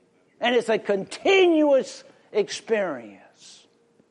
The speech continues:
But he goes a step further. He not only talks about that it's a commanded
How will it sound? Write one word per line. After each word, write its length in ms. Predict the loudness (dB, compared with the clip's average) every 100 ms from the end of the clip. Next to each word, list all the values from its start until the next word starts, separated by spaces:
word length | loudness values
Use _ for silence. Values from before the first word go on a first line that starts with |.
| _ _ _ _ -4
But 140 | -2
he 60 | 0
goes 240 | -2 -4
a 40 |
step 340 | -8 -6 -6 -6
further. 300 | -10 -10 -18 _ _ _ _ _ _ _ _ _ _ _ _ _ _ -4
He 140 | 0
not 220 | 2 2
only 240 | 2 0 -4
talks 460 | -2 -2 -4 -8
about 400 | -2 2 2 0
that 140 | -2 -2
it's 220 | -4 -4
a 80 | -6
commanded 840 | -6 -6 -4 -4 -4 -4 -6 -10